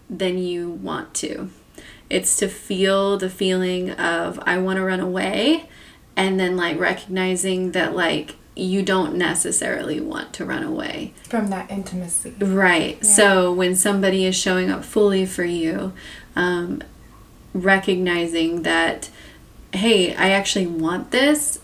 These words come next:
Speaker 1: My body's
Speaker 2: Mm-hmm.
Speaker 1: telling me that I don't want this," and that
Speaker 2: Mm-hmm.
Speaker 1: is very, very confusing. And I empathize with avoidant people. I know that they can kind of get the bad rap of, like,
Speaker 2: Mm-hmm.
Speaker 1: you know, being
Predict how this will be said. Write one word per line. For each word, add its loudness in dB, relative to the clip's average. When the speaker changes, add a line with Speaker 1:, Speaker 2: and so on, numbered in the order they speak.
Speaker 1:
My 2
body's 6
Speaker 2:
Mm-hmm. -2
Speaker 1:
telling 2
me 0
that 2
I 4
don't 0
want 0
this," 4
and 2
that 4
Speaker 2:
Mm-hmm. 2
Speaker 1:
is 0
very, 4
very 4
confusing. 0
And 2
I 6
empathize 2
with 0
avoidant 0
people. -2
I 2
know 2
that 0
they 6
can 2
kind 0
of 2
get 2
the 0
bad 4
rap 4
of, -2
like, 2
Speaker 2:
Mm-hmm. -6
Speaker 1:
you -2
know, -2
being -2